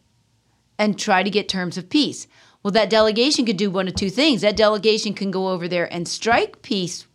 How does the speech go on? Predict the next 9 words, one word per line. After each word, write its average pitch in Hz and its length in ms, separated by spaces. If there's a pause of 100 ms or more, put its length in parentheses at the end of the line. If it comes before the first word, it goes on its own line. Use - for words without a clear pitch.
treaty 156 400
with 160 320
this - 300 (300)
opposing, 170 440
or 233 400
bring 220 400
back 190 260
news 247 440
that, 185 200